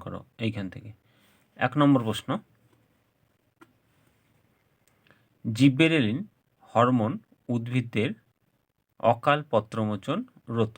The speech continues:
করে। দেখে নেব এটা সত্য না মিথ্যা। ডক্টর দুলাল চন্দ্র সাঁতরার এই বইটা থেকে দেখাবো। পেজ নম্বর এগারো, অকাল মোচন রোধ করে অক্সিন,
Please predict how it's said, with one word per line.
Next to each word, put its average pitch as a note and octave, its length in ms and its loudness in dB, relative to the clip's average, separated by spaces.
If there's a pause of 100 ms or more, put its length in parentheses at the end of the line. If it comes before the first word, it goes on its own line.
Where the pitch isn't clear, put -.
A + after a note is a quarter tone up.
করে। F2 160 -2 (360)
দেখে B2+ 260 -2
নেব A#2 120 0 (280)
এটা G2+ 120 -6 (120)
সত্য A2+ 200 -8 (100)
না G#2 120 0
মিথ্যা। G#2+ 280 -6 (2750)
ডক্টর C3 400 4 (120)
দুলাল B2+ 340 2
চন্দ্র A2+ 220 -2 (100)
সাঁতরার A2+ 380 -4 (180)
এই A#2 120 0
বইটা G#2+ 280 0
থেকে G#2+ 200 -4
দেখাবো। G2+ 260 -8 (3000)
পেজ B2 120 -2 (100)
নম্বর A#2+ 220 2 (100)
এগারো, G2+ 240 -2 (720)
অকাল B2 320 4 (100)
মোচন A#2+ 280 -2 (120)
রোধ G#2+ 140 -2 (100)
করে A2+ 160 2 (1600)
অক্সিন, G#2+ 440 0